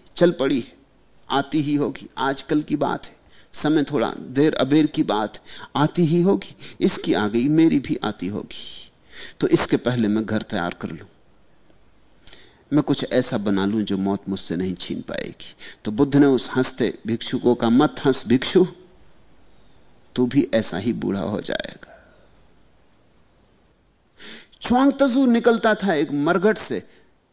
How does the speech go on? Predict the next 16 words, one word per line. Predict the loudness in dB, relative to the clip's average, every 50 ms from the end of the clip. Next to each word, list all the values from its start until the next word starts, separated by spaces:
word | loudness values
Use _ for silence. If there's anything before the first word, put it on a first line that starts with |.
| _ _ _ -2
एक | 0 0 0 0 -2 -16 -8 -2
खोपड़ी | 0 0 0 0 0 -2
पड़ी | 0 0 0 0 0 -2
थी, | -2 -2
उसका | -2 -2 -4 -4 -8 -8
पैर | -2 0 0 0 0
लग | 0 -2 -4 -4
गया। | -4 -6 -6 -6
सुबह | -8 -8 -6 -2 -2 -2
था, | -2 -2 -4
धुंधलका | -4 -2 0 2 2 2 0 0 -4 -4
था, | -4 -4 -6 -6
अभी | -2 -2 -2 0
रोशनी | 0 0 0 0 0 0 0 2 2
हुई | 2 2 2
नहीं | 2 2 2